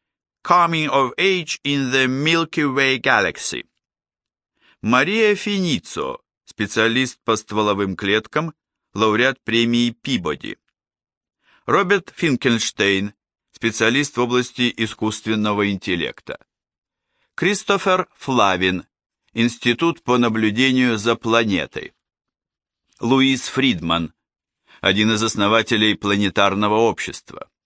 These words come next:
Джек Галант, нейробиолог, Калифорнийский университет в Беркли. Джеймс Гарвин, старший научный сотрудник наса.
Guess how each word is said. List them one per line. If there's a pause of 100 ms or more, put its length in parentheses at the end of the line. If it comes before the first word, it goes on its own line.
(640)
Джек
Галант,
нейробиолог,
Калифорнийский
университет
в
Беркли. (1040)
Джеймс
Гарвин, (520)
старший
научный
сотрудник
наса.